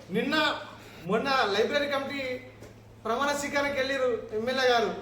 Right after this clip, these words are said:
అది మా అంజన్న కట్టిందే లైబ్రరీ. ఆ, అలాగే మున్సిపాలిటీ మొన్న వీడుకోల సమావేశానికి వెళ్ళిండు, మున్సిపల్ కట్టింది మా అంజన్న గారే. ఇప్పుడు నిన్న మీరు ప్రెస్ మీట్ పెట్టిన ఏది క్యా-, ఎమ్మెల్యే క్యాంప్ ఆఫీస్ గిట్టంగా మా అంజన్న కట్టిందే. ఇంకోటి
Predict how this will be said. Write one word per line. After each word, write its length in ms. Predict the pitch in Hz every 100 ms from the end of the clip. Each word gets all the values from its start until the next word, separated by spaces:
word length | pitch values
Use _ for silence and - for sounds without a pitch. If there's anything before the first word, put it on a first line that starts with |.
| 190
అది 400 | 240 311 349 226
మా 100 | 220
అంజన్న 320 | 226 269 277
కట్టిందే 380 | 262 254 254 240
లైబ్రరీ. 440 | 220 226 254 254 - - - - - - - 175
ఆ, 60 |
అలాగే 480 | 220 233 277 285 269
మున్సిపాలిటీ 600 | 247 - 285 285 269 240
మొన్న 240 | 247 269
వీడుకోల 360 | 254 254 262 277
సమావేశానికి 520 | 254 269 262 269 262
వెళ్ళిండు, 480 | 254 262 254 196 - - -
మున్సిపల్ 720 | 196 190 285 277 277 269 -
కట్టింది 300 | 247 240 269
మా 140 | 269 233
అంజన్న 320 | 233 269 262
గారే. 460 | 254 247 233 - - 214
ఇప్పుడు 280 | 240 285
నిన్న 560 | 277 233 277 311 294 247 - -
మీరు 120 | 220 -
ప్రెస్ 280 | 226 240
మీట్ 220 | 311 311 294
పెట్టిన 520 | 294 294 277 254 - - - - - - -
ఏది 200 | 214 254
క్యా-, 220 | - 240
ఎమ్మెల్యే 320 | 226 254 285 285
క్యాంప్ 280 | 247 254
ఆఫీస్ 220 | 269 247 240
గిట్టంగా 260 | 269 269 247
మా 60 |
అంజన్న 340 | 226 240 262 262
కట్టిందే. 540 | 247 254 247 240 214 - -
ఇంకోటి 540 | 202 262 269 247 190